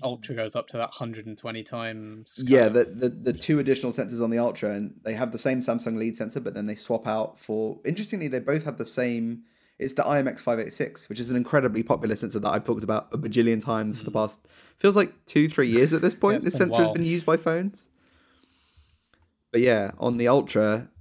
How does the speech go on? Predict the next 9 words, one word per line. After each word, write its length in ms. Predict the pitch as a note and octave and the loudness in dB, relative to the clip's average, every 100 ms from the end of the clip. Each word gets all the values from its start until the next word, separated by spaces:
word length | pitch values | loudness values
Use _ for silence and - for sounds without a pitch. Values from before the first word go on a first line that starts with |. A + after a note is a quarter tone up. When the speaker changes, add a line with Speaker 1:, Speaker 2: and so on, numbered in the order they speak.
| _ - | _ -2
Speaker 2:
the 160 | A#2 | 4
ultra 260 | A2 A#2 A2+ | 4 4 2
wide 240 | A2 A2 - | 2 2 0
and 200 | A2+ A2 | -2 0
the 40 | G#2+ | 0
telephoto 840 | A2+ A2 A2+ A2 - G#2 G#2+ G2+ | 0 0 2 0 0 -2 -4 -4
are 160 | G2+ G#2+ | 0 0
both, 560 | A2 A2 G#2 - - _ _ _ - | 2 0 0 -6 -20 _ _ _ -8
uh, 400 | G#2+ G#2+ A2 | -6 -4 -4